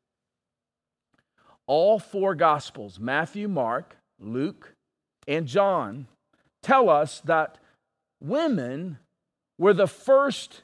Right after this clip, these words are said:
who discovered the empty tomb. As Matthew will reveal to us,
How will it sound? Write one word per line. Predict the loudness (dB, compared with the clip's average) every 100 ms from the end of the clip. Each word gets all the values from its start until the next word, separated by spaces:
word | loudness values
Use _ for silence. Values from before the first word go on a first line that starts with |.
| _
who | -6
discovered | -4 -4 -4 6 8 8 2 -4 -8 _ _ _ _ _ _ _ _ _ _ _ _ -6
the | -2
empty | -2 -4 -6
tomb. | -4 -6 -8 _ _ _ _ _ _ _ _ _ _ _
As | 0 0 2
Matthew | 0 0 -2 -2
will | -2
reveal | -2 -2 -2
to | -2 0
us, | 4 4 2 -8